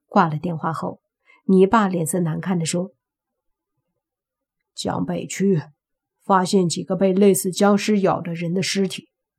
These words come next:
是在江北大学学校里。”莫凡眉头一皱，说道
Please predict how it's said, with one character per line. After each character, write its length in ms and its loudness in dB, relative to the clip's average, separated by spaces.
是 260 -4
在 360 -4
江 260 -2
北 200 -6
大 260 -4
学 260 -6
学 200 -4
校 260 -2
里。” 220 -12
莫 240 10
凡 260 -2
眉 280 -2
头 180 -4
一 160 -2
皱， 280 -4
说 260 -6
道 240 -12